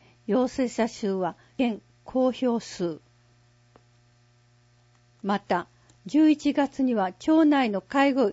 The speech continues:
医療院でクラスターの発生も確認されるなど、いつ、どこで、誰が感染してしまうかわからない状況にあります。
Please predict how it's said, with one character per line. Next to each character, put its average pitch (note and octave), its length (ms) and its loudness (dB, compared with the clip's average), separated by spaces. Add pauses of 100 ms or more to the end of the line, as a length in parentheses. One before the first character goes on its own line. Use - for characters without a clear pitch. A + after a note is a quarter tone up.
医 C#4 160 -8
療 C#4 240 4
院 G#3 300 -2
で F3+ 160 -4 (440)
ク - 120 -4
ラ D#4+ 120 4
ス - 120 -12
タ C#4 160 0
ー - 20 2
の A3+ 140 0
発 G#3+ 240 -2
生 G3+ 200 0
も F#3 160 -4
確 A3+ 340 -4
認 B3+ 180 0
さ B3 160 -4
れ A#3 120 0
る G3+ 140 -4
な F#3+ 140 -4
ど、 E3 180 -6 (800)
い B3 80 -2
つ、 - 320 -6 (480)
ど A3 140 2
こ G3 200 0
で、 F#3 200 -4 (300)
誰 A3 300 0
が F3 200 -2 (540)
感 D#4 260 0
染 D#4 260 2
し - 80 -6
て D#4+ 100 -2
し D4+ 160 0
ま D4+ 160 4
う C#4 40 -4
か G3 140 -2
わ G#3 120 0
か C4 160 -2
ら C#4 140 2
な C4+ 140 2
い A3 80 -2
状 A3 200 0
況 A#3 280 -2
に G3+ 120 -4
あ F3+ 80 -2
り F3+ 100 -4
ま E3+ 140 -6
す。 - 180 -18